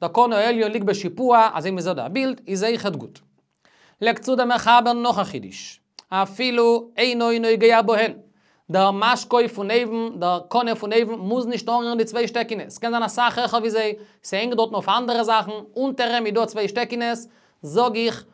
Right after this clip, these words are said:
א מיל-, סי לאזט זיך אראפ ביי זיי, אפילו זיי דא א פאר עמוד צווישן. אלא שיש ביניהם כמה עמוד, ווייל מיר זאגן גוט עסיק. מיר זאגן, נישט, מיר זאגן, דאס לאזט זיך אראפ, נאר מיר זאגן, א די צוויי קנים, ברגע זא דער קונה פון צען טפחים, גייט ער ארויף ביז אין הימל, אז יעמענט גאט ביי מחיצות,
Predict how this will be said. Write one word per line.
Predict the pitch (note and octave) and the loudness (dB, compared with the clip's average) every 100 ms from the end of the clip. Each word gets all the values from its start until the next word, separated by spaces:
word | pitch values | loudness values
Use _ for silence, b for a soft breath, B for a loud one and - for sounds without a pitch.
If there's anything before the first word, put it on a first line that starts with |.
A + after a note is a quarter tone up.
| - | -4
א | F3+ | -2
מיל-, | F#3+ F#3 G3 G3+ | 0 2 4 2
סי | - | -2
לאזט | G3 A3+ A3+ | 0 0 0
זיך | A3+ G#3+ | -4 -2
אראפ | G#3 A3+ | 0 0
ביי | G3 A3+ | 0 -2
זיי, | G3 A#3 A3 | 0 0 0
אפילו | F3 - A#3+ A#3 | -4 -6 -4 -2
זיי | G#3+ | 2
דא | A3+ | 4
א | G#3 | 4
פאר | A#3+ A#3+ | 4 2
עמוד | A3+ A3+ | 2 2
צווישן. | G3+ F3+ C#3+ C3+ A#2 - | -2 -4 -6 -10 -16 -6
אלא | A3 A3 | -2 -2
שיש | - A3+ | -2 -2
ביניהם | G#3+ A3 A3+ | -2 -4 -2
כמה | A3 G#3+ G3 F#3 | 2 2 2 2
עמוד, | A#3 A3+ A3 - b b b - | 2 0 -2 -6 b b b -4
ווייל | F#3 | -2
מיר | F3+ | 0
זאגן | A#3 A#3 | 0 0
גוט | A#3+ A3+ | 0 2
עסיק. | A#3 A3+ D#3+ - - b b | 2 2 -4 -10 -16 b b
מיר | E3+ | -6
זאגן, | E3 A3+ A#3 A3+ G#3+ | 0 2 2 -2 -6
נישט, | A#3+ B3 | -6 -4
מיר | A#3 | -2
זאגן, | G#3+ F#3+ | 0 2
דאס | F#3+ G3 | 0 0
לאזט | F3+ | -4
זיך | D#3+ D3+ | -4 -4
אראפ, | F3+ B3+ B3+ F3+ | 0 0 0 -8
נאר | F3+ | -6
מיר | F#3 | -4
זאגן, | F3+ B3 - | -2 -2 -4
א | - | -8
די | F3+ | -8
צוויי | F3 A3+ A3+ | -4 -2 0
קנים, | A#3 A#3 G#3 D3+ - b b b | 0 0 -2 -4 -10 b b b
ברגע | F3+ A#3+ A#3 | -2 0 0
זא | A#3+ | 2
דער | A#3 | 2
קונה | G3 A#3+ A#3 | 2 0 -2
פון | - G3 | -4 -6
צען | G3 A#3 G#3+ | -4 -4 -4
טפחים, | - A#3+ - F3+ A2+ B B B | -2 -2 -2 -6 -8 B B B
גייט | G3 A#3 | 0 2
ער | A3 G3 | 2 2
ארויף | G#3+ G#3+ | 2 0
ביז | G#3+ G3+ | -2 -4
אין | F3+ | -4
הימל, | B3 A#3+ A3+ | -2 -2 -2
אז | F3+ | -2
יעמענט | A3 G#3 | -2 2
גאט | G3 G3 | 2 4
ביי | E3 | 0
מחיצות, | C#3+ B3 - A#3 | -4 -6 -2 -2